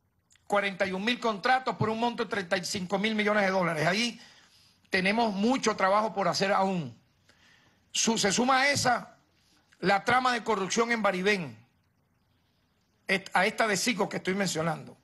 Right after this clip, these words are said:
Se suma a esa la devastación de vehículos vinculados con mafias que trafican carros, vehículos que pertenecían a P D V S A que terminaron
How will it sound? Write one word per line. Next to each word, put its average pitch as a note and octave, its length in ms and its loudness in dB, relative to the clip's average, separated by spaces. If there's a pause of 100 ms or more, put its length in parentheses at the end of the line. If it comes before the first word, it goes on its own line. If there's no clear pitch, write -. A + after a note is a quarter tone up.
(680)
Se - 180 0
suma B3 300 2
a C#4 100 4
esa C4 420 0
la F#3+ 140 2
devastación G#3 600 0
de C4 100 2
vehículos A#3 720 0 (800)
vinculados G#3 560 2
con G3+ 220 -2
mafias G#3+ 520 2
que G3 100 -2
trafican A3 800 -2
carros, A3+ 480 0 (500)
vehículos A3+ 380 2
que B3 100 0
pertenecían G3+ 580 0
a A#3+ 120 0
P A3+ 100 0
D G3+ 100 2
V A#3+ 120 2
S B3 140 0
A A3+ 60 -2
que G#3 100 -2
terminaron G#3 640 0